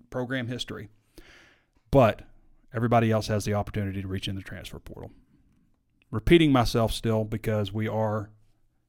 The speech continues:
leading up to it. I've been repeating myself for, like, at least two and a half weeks now.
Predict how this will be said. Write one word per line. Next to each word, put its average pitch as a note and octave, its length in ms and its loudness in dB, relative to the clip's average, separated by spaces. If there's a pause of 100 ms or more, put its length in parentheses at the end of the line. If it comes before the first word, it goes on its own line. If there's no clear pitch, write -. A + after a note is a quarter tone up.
(400)
leading A2+ 480 2
up G#2 160 -2
to G#2+ 140 -4
it. G2+ 60 -2
I've G#2+ 100 -2
been A2+ 140 0
repeating A2+ 320 0
myself G2+ 380 -4
for, G2 140 -8
like, G2 300 -8
at G#2 140 -12
least G#2 300 -8
two G2+ 100 -8
and G2 80 -10
a G2 40 -12
half G2+ 200 -16
weeks - 260 -18
now. F#2 220 -18